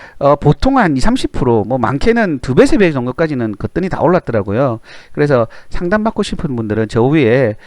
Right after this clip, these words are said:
공일공 구칠구칠 사둘둘로 일 번, 문자 일 번, 큐브 엔터, 대응 전략 뭐 이렇게 보내주시면 제가 여러분들에게 일괄적으로 문자 한번 보내드리면서 뭐 답답하시는 분들은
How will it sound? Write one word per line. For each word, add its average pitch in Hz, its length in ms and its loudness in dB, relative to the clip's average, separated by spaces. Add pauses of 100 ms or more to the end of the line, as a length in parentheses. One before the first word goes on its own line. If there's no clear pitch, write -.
(240)
공일공 202 680 2
구칠구칠 156 640 -6
사둘둘로 123 720 0 (420)
일 208 180 0
번, 170 320 2
문자 175 400 -2
일 165 260 0
번, 165 340 0
큐브 214 320 0
엔터, 127 480 -2 (220)
대응 160 300 2
전략 120 420 0
뭐 104 160 -4
이렇게 208 200 -2
보내주시면 127 800 -2 (300)
제가 117 320 -2
여러분들에게 120 540 -2
일괄적으로 151 760 0 (240)
문자 147 280 -4
한번 110 180 -4
보내드리면서 135 840 -4 (320)
뭐 117 220 -2 (140)
답답하시는 190 680 0
분들은 120 420 -4